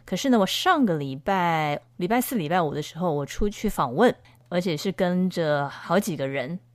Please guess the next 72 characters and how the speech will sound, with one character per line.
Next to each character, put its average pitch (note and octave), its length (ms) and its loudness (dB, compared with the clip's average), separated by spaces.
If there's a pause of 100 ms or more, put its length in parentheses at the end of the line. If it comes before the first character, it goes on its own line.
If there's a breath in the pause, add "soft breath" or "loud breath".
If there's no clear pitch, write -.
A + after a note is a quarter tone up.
(140)
那 B3 140 2
其 A3 240 0
中 C#4 240 4
呢， C4 200 6
就 B3 140 0
有 D#3 140 2
一 D3 160 -6
个 D#3+ 440 0 (160 loud breath)
看 D#4+ 280 4
起 - 160 0
来 D#3+ 160 0
有 E3+ 160 2
点 F#3 200 2
生 F#3+ 360 0
病， - 220 0 (340 soft breath)
不 B3+ 80 -4
是 F#4 100 -2
太 E4 160 2
严 E3 300 2
重， G3+ 180 2
但 G3+ 80 2
是 A3 80 6
觉 D#3 160 0
得 D#3 140 -2
说 F3 120 -2
他 F#3 120 0
讲 B2+ 160 -6
话 F#3+ 100 -2
有 D3+ 100 0
点 D3+ 220 -6
鼻 C3+ 300 -8
音， F3+ 240 0 (240 loud breath)
那 G#3 100 0
我 E3+ 60 2
们 E3+ 120 0
也 E3 80 0
没 D3+ 120 -2
有 F3+ 100 4
怎 E3+ 160 -6
么 C3 80 -6
在 E3 220 0
意， D3+ 160 -4
因 G#3 120 2
为 F#3+ 60 4
我 D3+ 60 2
觉 D3 120 -6
得 D#3 60 -2
说 F#3 160 0
如 F3+ 140 2
果 F#3+ 80 6
他 F3+ 280 -2
确 - 260 4
诊 C#3 260 -2
或 E3+ 160 -2
是 E3+ 100 -6
他 D#3+ 240 -2
怀 D#3 240 0
疑 F3+ 140 2
自 F#3+ 160 -4
己 C#3+ 80 -6
有 C3+ 120 -4
病， D#3+ 200 -4
应 E3+ 100 -2
该 F3+ 140 4
不 D3 160 -4
会 D#3+ 180 2
跟 E3+ 140 0
我 C#3 40 -2
们 D3 120 -6
出 D#3+ 180 -6
来 B2 220 -2
啦。 F#2 180 -8